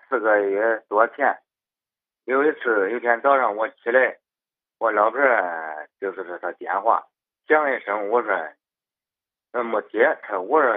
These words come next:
：“那叫我看看。”看看他也不叫我看。然后俺俩就吵一架。我说：“这电话，你想，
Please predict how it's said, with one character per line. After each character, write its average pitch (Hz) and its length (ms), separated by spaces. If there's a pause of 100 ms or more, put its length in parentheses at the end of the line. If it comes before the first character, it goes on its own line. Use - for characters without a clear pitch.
：“那 92 140
叫 95 160
我 160 80
看 135 260
看。” - 100 (460)
看 175 160
看 127 160
他 123 140
也 127 80
不 101 100
叫 92 180
我 143 140
看。 - 240 (1000)
然 131 220
后 101 360 (320)
俺 101 120
俩 110 160
就 92 240 (220)
吵 123 260
一 90 100
架。 85 200 (1040)
我 139 160
说 127 200
：“这 107 160
电 110 260
话， 123 300
你 101 180
想， 98 320